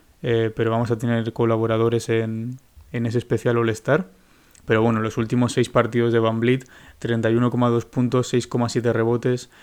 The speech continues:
cinco coma ocho asistencias, cuarenta y siete por ciento en tiros de campo, cuarenta y cuatro en el triple y noventa y seis en tiros libres. Muy, muy bien, la verdad, casi cincuenta cuarenta noventa en ese tramo de, de seis partidos.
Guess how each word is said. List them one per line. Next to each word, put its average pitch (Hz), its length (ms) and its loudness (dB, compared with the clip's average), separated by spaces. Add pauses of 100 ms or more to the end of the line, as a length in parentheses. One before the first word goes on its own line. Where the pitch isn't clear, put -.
(180)
cinco 127 360 -2
coma 120 180 0
ocho 120 140 -2
asistencias, 123 600 0
cuarenta 117 340 -2
y 113 40 -2
siete 123 240 0
por 117 160 0
ciento 120 200 0
en 117 60 -2
tiros 117 180 -2
de 117 80 0
campo, 123 300 -2
cuarenta 117 340 -2
y 117 40 -4
cuatro 123 280 -2
en 123 60 -2
el 113 80 -6
triple 131 360 -2 (420)
y 127 100 -6
noventa 113 380 0
y 113 40 -2
seis 120 240 -2
en 123 140 0
tiros 113 260 -2
libres. 123 460 0 (320)
Muy, 117 260 -2
muy 120 260 0
bien, 113 200 -2
la 120 100 0
verdad, 113 300 -2
casi 120 240 -2
cincuenta 120 460 -2
cuarenta 117 360 0
noventa 113 380 -2
en 123 80 -2
ese 120 180 -4
tramo 117 300 -4
de, 113 260 -2
de 120 160 -6
seis 117 220 -4
partidos. 120 640 -2